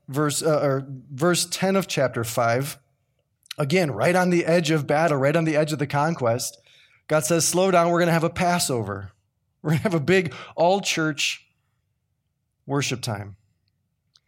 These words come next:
And of course, as Caleb began the reading with at the end of chapter five, Joshua meets this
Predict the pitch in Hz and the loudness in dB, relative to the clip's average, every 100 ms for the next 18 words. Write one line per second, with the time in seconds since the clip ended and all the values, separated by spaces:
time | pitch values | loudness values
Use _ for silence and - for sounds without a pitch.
0 | _ _ - 135 - 156 151 143 123 151 | _ _ -4 -4 -2 -2 0 -2 -2 0
1 | 147 135 135 139 143 135 139 147 143 139 | 0 0 -2 -2 0 0 0 0 0 -2
2 | 139 131 131 143 - 135 127 120 135 131 | -4 -4 -2 -2 0 -2 -2 -2 0 0
3 | 131 135 - _ _ _ _ _ _ 113 | 0 -4 -12 _ _ _ _ _ _ -2
4 | 131 143 143 147 139 131 - 143 147 156 | 2 2 2 0 2 0 -2 -2 0 0
5 | 156 147 151 143 | -2 -2 -2 0